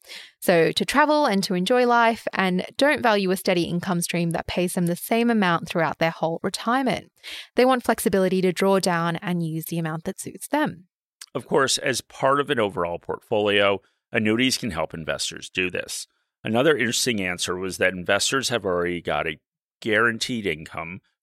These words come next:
Speaker 2: through the age pension, so they don't need two sources of guaranteed income.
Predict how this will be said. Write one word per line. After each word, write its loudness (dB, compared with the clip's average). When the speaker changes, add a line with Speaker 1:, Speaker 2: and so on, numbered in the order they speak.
Speaker 2:
through -10
the -8
age -10
pension, -8
so -2
they 2
don't 0
need -2
two -4
sources -6
of -10
guaranteed -8
income. -12